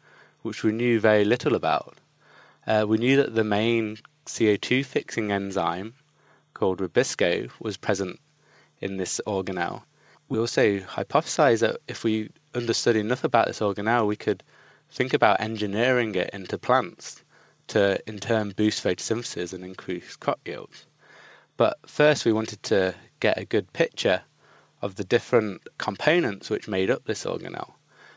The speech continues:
So we devised a strategy to give us a sort of blueprint, uh, and this allowed us to discover lots of new proteins which were localized or found within this organelle.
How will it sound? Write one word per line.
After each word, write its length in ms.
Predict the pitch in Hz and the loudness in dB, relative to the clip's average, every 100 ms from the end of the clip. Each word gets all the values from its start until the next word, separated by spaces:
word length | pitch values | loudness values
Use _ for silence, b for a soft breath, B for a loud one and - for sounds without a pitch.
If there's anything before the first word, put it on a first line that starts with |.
| _ | _
So 120 | - | 0
we 140 | 117 120 | 0 0
devised 640 | - 117 131 165 165 135 | -2 2 4 6 2 0
a 80 | 107 | -2
strategy 800 | - - 117 - - - - - | -2 -2 -2 -2 -6 -6 -6 -6
to 80 | 120 | 0
give 180 | 139 135 | 4 4
us 120 | 127 | 2
a 60 | |
sort 220 | 117 117 107 | 0 2 2
of 140 | 92 | 2
blueprint, 560 | 110 117 117 - - - | 4 2 2 -4 -6 -4
uh, 220 | 110 101 - | 0 2 2
and 140 | 117 | 0
this 180 | 143 - | -2 2
allowed 340 | 117 120 139 | 6 6 6
us 160 | 120 - | 4 0
to 300 | - 104 104 - _ _ | 0 0 0 -8 _ _
discover 460 | 113 - 139 120 101 | -8 -2 0 2 2
lots 300 | 110 - - | 2 0 -6
of 80 | 110 | -6
new 480 | 113 120 135 120 113 | -2 0 0 -2 -6
proteins 500 | - 147 175 135 117 | -2 0 2 0 -2
which 160 | 107 - | -4 -2
were 60 | 110 | 0
localized 720 | 107 117 - 113 98 95 - | 2 2 2 2 4 0 -6
or 140 | 101 92 | -10 -2
found 380 | - 120 120 | 2 4 2
within 240 | 98 95 101 | -2 -4 -2
this 180 | 98 - | -4 -2
organelle. 600 | 98 98 101 107 85 | 0 0 0 0 0